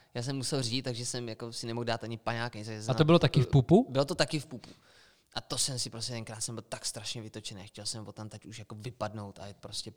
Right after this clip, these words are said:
Speaker 1: pryč a strašně mě to naštvalo. A jediný, co ten večer zachránilo, tak bylo, že tam byl nějaký, eh, zvukář, který, se kterým já jsem tam seznámil kvůli nějakým věcem. A on teda docela hulil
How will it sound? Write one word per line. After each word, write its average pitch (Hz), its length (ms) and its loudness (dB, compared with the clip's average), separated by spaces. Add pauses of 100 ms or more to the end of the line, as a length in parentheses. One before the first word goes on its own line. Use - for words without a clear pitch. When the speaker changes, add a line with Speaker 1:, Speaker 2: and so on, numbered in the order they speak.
(120)
Speaker 1:
pryč 101 400 -10
a 101 220 -12
strašně - 460 -10
mě 104 140 -12
to 107 80 -10
naštvalo. 104 500 -12
A 101 60 -14
jediný, 117 380 -8
co 117 160 -8
ten 113 160 -10
večer 113 240 -8
zachránilo, 101 680 -10 (720)
tak 120 140 -4
bylo, 113 220 -2
že 113 80 -8
tam 110 180 -8
byl 117 140 -6
nějaký, 117 640 -10 (200)
eh, 110 160 -10
zvukář, 113 800 -6
který, 107 460 -12
se - 160 -10
kterým 110 220 -10
já 104 80 -10
jsem 110 160 -10
tam 120 140 -8
seznámil 107 520 -4
kvůli 110 180 -12
nějakým 107 300 -10
věcem. 113 320 -8 (680)
A 107 100 -4
on 120 180 -4
teda 131 180 -4
docela 123 460 -6
hulil 117 400 -4